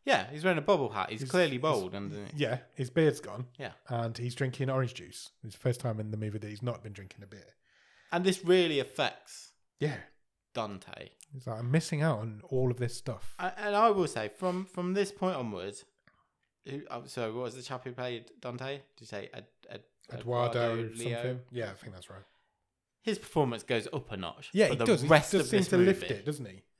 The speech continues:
Speaker 2: I, I thought exactly the same thing.
Speaker 1: Uh,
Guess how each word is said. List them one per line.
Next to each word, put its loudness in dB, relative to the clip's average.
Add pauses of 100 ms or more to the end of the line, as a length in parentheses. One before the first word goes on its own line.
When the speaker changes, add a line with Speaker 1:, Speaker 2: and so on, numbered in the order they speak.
(140)
Speaker 2:
I, 2 (100)
I 6
thought -4
exactly -8
the -8
same -8
thing. -12 (800)
Speaker 1:
Uh, -4